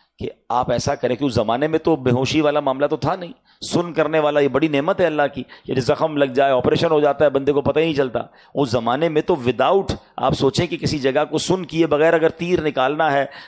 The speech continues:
یا جناب کوئی operation کرنا ہے تو کتنا تکلیف کا باعث ہوگا۔ تو آپ کے صاحبزادے نواسہ رسول امام حسن مجتبیٰ رضی اللہ تعالیٰ عنہ فرماتے ہیں کہ ایسا کریں کہ جب نماز پڑھ رہے ہو نا مولا علی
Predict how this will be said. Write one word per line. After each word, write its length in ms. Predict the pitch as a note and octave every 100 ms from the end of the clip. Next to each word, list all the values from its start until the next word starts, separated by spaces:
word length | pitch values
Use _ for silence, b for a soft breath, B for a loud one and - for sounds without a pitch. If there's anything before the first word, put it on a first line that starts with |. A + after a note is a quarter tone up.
| -
یا 120 | C3+
جناب 300 | C3 D3 D#3
کوئی 160 | D#3+
operation 380 | C3+ D3+ - F3
کرنا 260 | D3+ C#3+ D#3+
ہے 40 |
تو 100 | F3+
کتنا 320 | G3+ F#3+ B3
تکلیف 360 | C#4 C4 A#3 A#3
کا 80 | A3+
باعث 300 | F#3 F3 D3
ہوگا۔ 280 | C3 A2 - _ b b b -
تو 80 |
آپ 140 | G#2 A2+
کے 120 | C3+
صاحبزادے 680 | - C3 B2+ A#2 A2+ A#2 A2 - _
نواسہ 340 | A2 A2+ A#2 D3
رسول 420 | A#2+ G#2+ C3 A#2+ B B
امام 260 | A#2+ B2+ B2
حسن 280 | A#2 D#3 F#3
مجتبیٰ 440 | D#3+ D#3 F3+ F#3
رضی 260 | E3 D3+ D#3
اللہ 200 | C#3 C3+
تعالیٰ 300 | D3 C#3 C3+
عنہ 140 | C3+
فرماتے 540 | B2+ A#2 A#2 - C3+
ہیں 80 | E3 - B B
کہ 80 | -
ایسا 280 | A#2 A#2 C3+
کریں 280 | B2+ C3 D3
کہ 120 | C#3
جب 260 | A2+ C#3+
نماز 520 | A#2+ A2 G#2+ C3 D#3+ -
پڑھ 200 | B2+ A#2
رہے 80 | A#2+
ہو 120 | A2
نا 100 | A#2+
مولا 320 | D3+ A2+ G2+
علی 260 | G2 F#2 G2